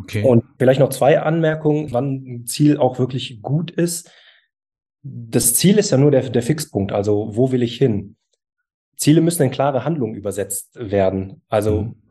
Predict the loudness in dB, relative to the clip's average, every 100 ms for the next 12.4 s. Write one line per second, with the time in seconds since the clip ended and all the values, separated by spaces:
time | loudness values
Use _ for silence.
0 | _ -2 2 2 2 0 -8 -6 -8 -8
1 | -6 -2 0 0 0 0 -2 -4 -12 -8
2 | -4 -2 -2 -2 0 0 -4 -6 -2 -2
3 | 0 -4 0 0 0 -2 -6 -6 -8 -6
4 | -6 -8 -8 -10 -12 -16 -4 0 0 -2
5 | -8 -20 _ 0 2 2 2 0 0 -4
6 | -2 0 0 -2 -6 -8 -20 _ -2 2
7 | 2 2 2 2 2 2 2 2 0 2
8 | 2 0 -2 0 0 0 -2 -2 -2 -2
9 | 0 0 0 0 2 2 0 -4 -8 -8
10 | -8 -6 -6 -6 -6 -12 -4 -4 -2 -4
11 | -2 -4 -6 -6 -6 -6 -4 -4 -4 -8
12 | -2 2 2